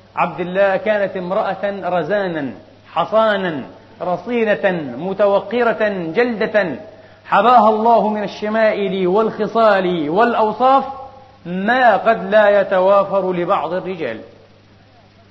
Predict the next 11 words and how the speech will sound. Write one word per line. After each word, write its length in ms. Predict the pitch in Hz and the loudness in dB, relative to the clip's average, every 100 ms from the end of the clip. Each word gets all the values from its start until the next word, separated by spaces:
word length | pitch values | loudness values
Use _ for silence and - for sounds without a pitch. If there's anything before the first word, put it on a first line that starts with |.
| _ - | _ 2
وهي 280 | 190 202 | 4 6
أول 340 | 220 269 247 240 | 6 6 6 4
امرأة 480 | 226 240 214 208 214 | 2 2 0 0 -6
في 60 | 220 | -6
الإسلام 420 | 196 185 233 233 | -8 -6 -2 -2
قتلت 500 | 226 240 233 226 214 | 2 2 4 0 0
مشركاً، 600 | 208 233 196 165 143 123 101 - - - - - - | -2 -4 -4 -8 -8 -10 -12 -20 -20 -20 -20 -20 -2
أول 260 | 196 208 202 | 2 4 2
امرأة 300 | 202 220 214 | 2 4 4
في 260 | 214 170 | 0 -6
الإسلام 560 | 190 190 196 262 262 240 | -8 -8 -4 -2 -2 -4